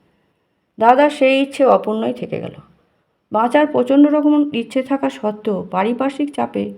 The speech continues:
সে বাঁচতে পারল না, তাকে বাঁচতে দিল না। দাদা বৌদিকে অসম্ভব ভালোবাসত, তাই দাদা মারা যাবার কয়েক মাসের মধ্যেই বৌদিকে দাদা নিজের কাছে টেনে নিল। গায়ক শ্যামল মিত্রর ভাই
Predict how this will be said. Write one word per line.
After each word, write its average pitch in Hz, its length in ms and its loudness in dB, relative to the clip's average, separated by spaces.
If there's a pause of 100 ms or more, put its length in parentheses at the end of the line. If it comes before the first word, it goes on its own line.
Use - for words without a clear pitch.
(340)
সে 233 120 2
বাঁচতে 190 380 -2
পারল 190 240 -2
না, 147 260 -10
তাকে 208 220 -4
বাঁচতে 190 380 -4
দিল 185 260 -4
না। 156 160 -6 (1160)
দাদা 269 240 8
বৌদিকে 269 420 2
অসম্ভব 269 540 2
ভালোবাসত, 180 520 -8 (120)
তাই 247 240 0
দাদা 202 360 0
মারা 196 280 0
যাবার 233 260 -2
কয়েক 208 340 -2
মাসের 269 300 -2
মধ্যেই 220 440 -2 (640)
বৌদিকে 214 460 2
দাদা 226 280 2
নিজের 190 320 -2
কাছে - 260 -6
টেনে 165 280 -6
নিল। - 180 -10 (1120)
গায়ক 254 340 6
শ্যামল 220 420 0
মিত্রর 311 320 4
ভাই 233 320 -2